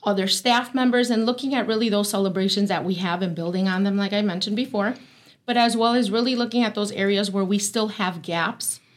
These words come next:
and maybe academic gaps or, um, success gaps in the program, and finding ways to support the teachers and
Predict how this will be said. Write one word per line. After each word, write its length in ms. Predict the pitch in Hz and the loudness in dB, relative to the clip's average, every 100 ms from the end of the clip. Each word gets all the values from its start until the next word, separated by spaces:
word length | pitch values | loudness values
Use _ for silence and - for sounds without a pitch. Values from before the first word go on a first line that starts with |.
| _ | _
and 140 | 185 190 | -2 -2
maybe 200 | 185 180 | 0 -2
academic 520 | 165 165 160 190 208 | -4 -6 -4 -2 -2
gaps 400 | 240 226 233 - | 0 0 -2 -6
or, 440 | 196 180 185 180 180 - - - _ - | -4 -2 0 -2 -6 -20 -20 -20 _ -8
um, 460 | 170 175 165 170 - | -4 -4 -4 -8 -10
success 580 | - 202 196 - 180 - | -8 -6 -6 -4 -4 -2
gaps 320 | 214 190 - | -2 -2 -2
in 80 | 196 | -2
the 80 | 185 | -2
program, 560 | - 226 208 190 180 196 | -2 -2 0 0 0 0
and 520 | 202 185 175 175 175 - | -2 -2 -2 -4 -8 -10
finding 540 | - 185 190 190 190 | -6 -2 0 2 0
ways 380 | 185 185 185 196 | 0 -2 -2 -4
to 140 | - | -6
support 640 | 185 - - 185 170 180 180 _ | -6 -6 -10 -8 -6 -6 -8 _
the 80 | 185 | -12
teachers 560 | - 190 196 190 190 | -8 -6 -4 -4 -4
and 360 | 190 180 180 | -4 -4 -2